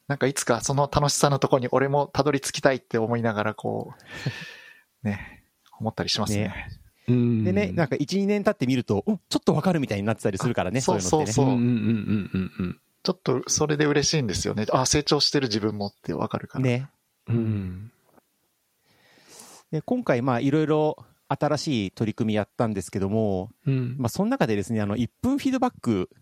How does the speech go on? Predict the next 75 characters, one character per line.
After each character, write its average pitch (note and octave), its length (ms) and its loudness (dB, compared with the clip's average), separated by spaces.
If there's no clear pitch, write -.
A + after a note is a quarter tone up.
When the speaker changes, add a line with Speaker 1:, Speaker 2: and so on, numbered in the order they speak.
Speaker 2:
が G2+ 120 -2
め F#2+ 200 0
ち F#3+ 60 4
ゃ F#3 40 2
く A#2+ 60 0
ち - 40 -4
ゃ - 40 2
良 - 20 2
か C4 60 -2
っ - 60 -4
た - 100 -4
っ - 20 -8
す - 120 -6
よ G2+ 60 0
ね、 G2 80 0
Speaker 3:
う - 20 4
ん。 - 20 4
Speaker 2:
あ G2+ 40 2
れ。 F#2+ 140 0
Speaker 3:
う C3+ 40 4
ん - 20 4
う C3 40 4
ん - 20 2
う - 20 2
ん。 - 20 2
Speaker 1:
良 A#2+ 80 0
か B2 120 2
っ A2+ 220 0
た、 B2+ 400 2
こ - 80 0
れ。 - 140 -2
Speaker 2:
あ B2 100 -2
れ E3+ 80 2
は、 F3+ 440 2
多 C4+ 100 2
分、 A#3+ 440 0
そ D3+ 160 2
の、 A#2 300 2
去 A#3+ 140 0
年 D3 260 0
の F3 260 0
小 B2+ 100 4
田 E3 100 2
原 F#3 180 2
で、 E3+ 260 0
多 D#3 80 2
分 G2+ 160 0
初、 - 320 -4
僕 D3+ 200 2
が G3+ 60 4
見 A3 80 0
た G#3+ 100 2
中 G#3 180 0
で D#3 60 0
は A#2 40 -2
初、 B2 320 0
初 A#2+ 180 -2
め A2+ 80 2
て G2+ 120 -2
で、 G2+ 340 -2
Speaker 1:
う C3 40 -4
ん。 A#2 100 -2
Speaker 3:
う C#3 280 2
ん。 C3+ 40 0
Speaker 2:
ト C3+ 120 2
ー C3+ 40 -6
ク B2+ 80 0
が A#2+ 60 4
終 B2 60 4
わ C#3 80 2
っ A#2 40 -8
た E3+ 80 2
後 B2 120 -2
に G2 80 0
ね、 B2+ 280 0